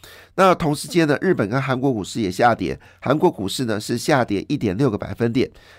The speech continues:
日经股市呢则是下跌零点三七个百分点，跌幅算是比较低的哈。那为什么昨天会这么凶猛呢？主要原因是因为，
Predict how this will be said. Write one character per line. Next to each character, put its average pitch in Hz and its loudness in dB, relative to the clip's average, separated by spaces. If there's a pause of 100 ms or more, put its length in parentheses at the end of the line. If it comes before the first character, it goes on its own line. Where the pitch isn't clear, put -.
(140)
日 185 2
经 170 2
股 123 -2
市 147 -2
呢 120 2
则 107 -4
是 117 -2
下 123 2
跌 95 -2
零 120 -4
点 120 0
三 123 0
七 127 -2
个 127 2
百 78 -6
分 120 -2
点， 123 0 (320)
跌 160 4
幅 135 -2
算 147 0
是 131 -8
比 127 -12
较 120 2
低 127 -4
的 104 -4
哈。 - 0 (480)
那 196 4
为 220 4
什 175 -4
么 123 -2
昨 123 -2
天 151 2 (220)
会 175 2
这 160 -4
么 143 0
凶 143 2
猛 120 2
呢？ 92 0 (240)
主 - -4
要 151 8
原 120 2
因 135 -4
是 - -4
因 143 -2
为， 139 4